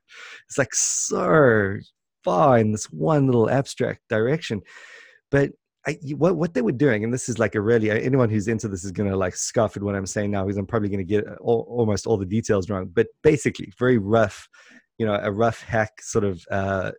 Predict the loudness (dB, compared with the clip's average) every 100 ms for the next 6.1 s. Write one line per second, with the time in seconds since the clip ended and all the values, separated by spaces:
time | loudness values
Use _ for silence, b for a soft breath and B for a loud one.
0 | _ -8 -4 -4 -6 0 2 2 2 2
1 | 2 0 -4 B B B B _ -16 -16
2 | -16 _ -20 _ -8 0 4 4 4 2
3 | 2 -2 -2 0 2 2 0 -2 0 4
4 | 4 2 -4 0 0 0 -4 _ _ _
5 | _ _ _ _ _ _ -6 0 0 0
6 | -4